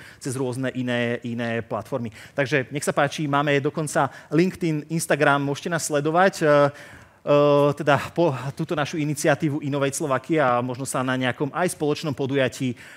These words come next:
stretneme, ktoré bude pod hlavičkou Innovate Slovakia alebo sapie, Slovenskej aliancie pre inovatívnu ekonomiku. Ďakujem veľmi pekne za vašu pozornosť a prajem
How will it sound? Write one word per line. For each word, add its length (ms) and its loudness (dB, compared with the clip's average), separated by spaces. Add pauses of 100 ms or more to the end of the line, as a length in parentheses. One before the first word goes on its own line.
(720)
stretneme, 560 -4
ktoré 320 -4
bude 160 -2
pod 180 -4
hlavičkou 540 0
Innovate 260 -4
Slovakia 380 -2
alebo 560 -2
sapie, 320 -4
Slovenskej 420 -6
aliancie 300 -6
pre 160 -6
inovatívnu 400 -6
ekonomiku. 400 -10 (400)
Ďakujem 320 2
veľmi 160 -2
pekne 240 -2
za 80 0
vašu 240 -4
pozornosť 640 -4
a 80 -4
prajem 320 -4